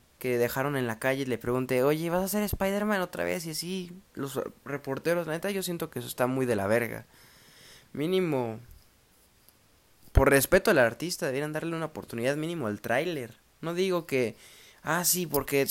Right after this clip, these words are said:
quieres que salga en Spider-Man, ve la película", pero, pues, también está de la chingada tratar de promocionar tu arte, que es todo lo que va a la película,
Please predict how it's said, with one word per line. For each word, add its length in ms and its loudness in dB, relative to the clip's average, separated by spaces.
quieres 220 0
que 60 -6
salga 140 0
en 60 -2
Spider-Man, 460 -4
ve 80 0
la 140 4
película", 520 -2
pero, 240 2
pues, 200 -10
también 220 -4
está 160 -8
de 100 -2
la 120 -4
chingada 420 -4
tratar 300 -6
de 100 -2
promocionar 540 -4
tu 180 6
arte, 360 2
que 100 -4
es 100 -8
todo 220 8
lo 120 4
que 100 -2
va 80 4
a 40 2
la 120 -2
película, 520 -6